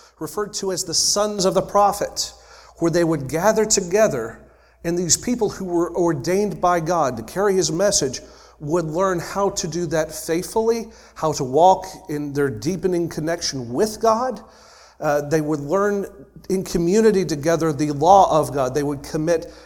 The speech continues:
it to themselves, kind of in the same way that the priesthood did. And they would also learn how to write this stuff down. It was, uh, about literacy. And not only was it about literacy, it was also about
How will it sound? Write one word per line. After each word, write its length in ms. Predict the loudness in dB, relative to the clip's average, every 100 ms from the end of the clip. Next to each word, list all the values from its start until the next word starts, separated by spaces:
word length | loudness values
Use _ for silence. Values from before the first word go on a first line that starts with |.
| -4
it 180 | -4 -2
to 120 | -4
themselves, 680 | -2 0 4 4 4 2 0
kind 200 | 0 -2
of 80 | -2
in 80 | 0
the 80 | 2
same 240 | 2 2
way 80 | -2
that 160 | -4 -10
the 40 |
priesthood 460 | -8 -4 -2 -2 -2
did. 240 | -4 -8 -18 -12 -4
And 140 | 0
they 80 | 2
would 180 | 2 2
also 440 | 2 4 4 2
learn 580 | 0 0 0 0 -4 -10 -20 _ _ -16
how 300 | -4 2 2
to 340 | 2 0 0
write 600 | -2 2 4 4 0 -2
this 200 | 2 6
stuff 460 | 4 4 2 2 2 -2
down. 560 | 0 0 -2 -4 -14 -20 -20 -20 -20 -8
It 180 | -4 0
was, 540 | 0 0 2 2 2
uh, 300 | 0 0 0 -2
about 320 | 2 2 2
literacy. 800 | 2 4 4 4 4 4 2 -2
And 80 |
not 140 | -2 0
only 180 | 0 0
was 180 | 0
it 80 | 0
about 240 | 0 0 0
literacy, 400 | 0 2 2 2
it 100 | 0
was 200 | -4 -2
also 440 | -2 0 0 0
about 380 | 2 2 2